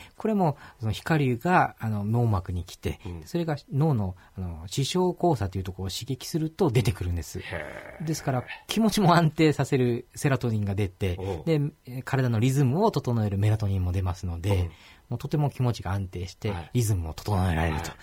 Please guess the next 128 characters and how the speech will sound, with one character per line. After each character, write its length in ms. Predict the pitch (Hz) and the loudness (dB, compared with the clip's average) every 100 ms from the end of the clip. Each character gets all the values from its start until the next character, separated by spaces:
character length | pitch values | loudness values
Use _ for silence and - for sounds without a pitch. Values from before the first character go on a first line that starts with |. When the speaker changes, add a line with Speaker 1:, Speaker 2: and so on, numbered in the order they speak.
| - 107 | -8 -4
Speaker 1:
い 80 | |
う 40 | 98 | -2
こ 100 | 95 | -4
と 80 | 82 | -8
な 80 | |
ん 40 | 78 | -8
で 60 | |
す 60 | 90 | -4
ね。 60 | 98 | 0
Speaker 2:
は 40 | |
い。 40 | 110 | 0
じ 40 | |
ゃ 20 | |
あ 20 | 120 | 2
早 60 | |
め 100 | 127 | 0
に 80 | 123 | 0
カ 140 | 127 | 0
ー 60 | 131 | -2
テ 100 | 113 | -2
ン 20 | |
開 60 | 101 | -4
け 80 | 107 | -2
た 80 | |
方 60 | 107 | -2
が 80 | 101 | -2
い 20 | |
い 20 | |
っ 40 | 104 | -2
て 40 | |
こ 60 | 92 | -4
と 100 | 87 | -6
で 40 | |
す 80 | 85 | -4
ね、 100 | 101 | -2
な 140 | 98 92 | -2 -2
る 60 | |
だ 80 | 92 | -4
け 80 | 95 | -2
ね。 80 | 107 | 2
Speaker 1:
え 440 | 113 110 107 98 | 2 4 2 -2
え、 240 | - - - | -8 -18 -4
カ 160 | - | 2
ー 20 | 175 | 2
テ 80 | |
ン 60 | 123 | 4
を 60 | 143 | 0
大 40 | |
き 80 | - | 2
く 40 | |
開 100 | 143 | 2
け 100 | - | 2
る 60 | 196 | 0
こ 100 | - | -2
と 140 | 143 | 2
が、 240 | 143 127 92 | 4 4 2
Speaker 2:
う 40 | |
ん。 20 | |
Speaker 1:
心 320 | 104 - 226 220 | -4 2 2 4
の 100 | 208 | 0
カ 160 | - | -2
ー 40 | 151 | 0
テ 100 | 117 | 2
ン 60 | |
も 80 | 87 | 2
で 60 | 87 | 2
す 80 | 95 | 2
ね、 100 | 90 | 0
Speaker 2:
う 60 | 101 | -4
ん。 140 | 90 | -6
Speaker 1:
開 100 | - - | -4 0
け 100 | 107 | 0
る 60 | |
こ 100 | 107 | 0
と 80 | 104 | -2
に 60 | 98 | 0
つ 100 | 110 | 2
な 80 | |
が 100 | 101 | 2
り 80 | 98 | 2
ま 120 | 98 | 0
す 120 | 92 101 | -2 -2
の 100 | 90 | 0
で。 40 | |
Speaker 2:
う 40 | |
ま 120 | 107 101 | 4 4
い 60 | |
こ 80 | 90 | 2
と 100 | 113 | 0
言 80 | 104 | -2
い 40 | |
ま 60 | 98 | -4
す 100 | 95 | -2
ね。 160 | 98 87 - 127 131 | 0 4 6 8 6
Speaker 1:
<laughs> 280 | 107 120 107 | 2 -2 -2
Speaker 2:
な 120 | 101 | -2
る 60 | 104 | 0
ほ 100 | 101 | 0
ど。 240 | 95 90 - - - | 0 -2 -12 -16 -14
さ 200 | - 127 | 2 6
あ、 80 | 110 | 6
江 80 | 117 | 8
田 260 | 135 143 - | 6 6 2
証 320 | 123 143 131 | 0 2 2
さ 140 | - 131 | 4 4
ん 180 | 117 117 | 4 8
は、 260 | 113 110 - - - - - - _ | 8 8 0 -20 -18 -16 -16 -20 _
千 320 | - 196 196 160 | 2 8 8 6
九 220 | 170 147 | 2 2
百 200 | 139 120 | 0 0
七 240 | 117 151 | 4 4
十 120 | 151 120 | 6 4
一 180 | - | 4
年、 200 | 120 107 | 2 2
栃 380 | 92 123 - 190 | 0 -4 -2 -2
木 60 | 175 | 0
県 240 | 117 92 | 0 0
出 320 | 85 98 - | -2 -4 -2
身 60 | 98 | -2
で 80 | 87 | -2
い 20 | |
ら 60 | 85 | -4
っ 20 | |
し 120 | - | -6
ゃ 20 | |
い 40 | 85 | -6
ま 60 | |
す。 140 | 85 | -8